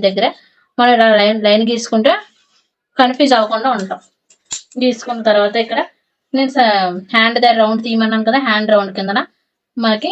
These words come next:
ఎంత వస్తుంది, మూడున్నర పెట్టుకుంటున్నాను అంత అక్కడికి. ఇలాగ మీరు ఏది నెంబర్ కావాలంటే ఆ నెంబర్ పెట్టుకోండి.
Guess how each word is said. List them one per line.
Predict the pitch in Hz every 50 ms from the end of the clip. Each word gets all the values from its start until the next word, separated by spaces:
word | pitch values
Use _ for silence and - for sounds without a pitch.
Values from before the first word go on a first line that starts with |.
| 330
ఎంత | 226 214 202 214
వస్తుంది, | 208 - 214 196 202 226
మూడున్నర | 240 233 220 214 208 202 196 196 190 190
పెట్టుకుంటున్నాను | 190 - - 202 196 202 202 185 180 180
అంత | 180 180 180
అక్కడికి. | 175 175 175 175 - 302 370 - _ _ _ _ _ _ _ _ _ _ _ _ _ _ _ _ 233 214
ఇలాగ | 202 190 196 262 311
మీరు | 311 277 214 208
ఏది | 202 226 220 226
నెంబర్ | 214 220 220 220
కావాలంటే | 233 220 220 233 285 277
ఆ | 240
నెంబర్ | 214 208 208 214 -
పెట్టుకోండి. | - - - - 196 202 214 240